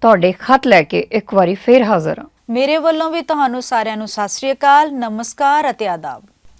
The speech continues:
Speaker 1: ਰਵਨੀਤ, ਅੱਜ ਹੋਮਵਰਕ ਕਰਕੇ ਆਇਓ?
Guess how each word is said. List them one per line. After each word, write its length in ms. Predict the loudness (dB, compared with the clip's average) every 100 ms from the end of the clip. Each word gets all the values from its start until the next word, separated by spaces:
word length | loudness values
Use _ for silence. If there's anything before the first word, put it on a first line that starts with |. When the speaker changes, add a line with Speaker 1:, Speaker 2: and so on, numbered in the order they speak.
| 0
Speaker 1:
ਰਵਨੀਤ, 680 | 4 4 4 0 0 -4 -10 _ _ _ _ _ _ 0
ਅੱਜ 140 | 0 0
ਹੋਮਵਰਕ 400 | -2 2 2 4
ਕਰਕੇ 320 | 2 0 4
ਆਇਓ? 320 | 4 4 2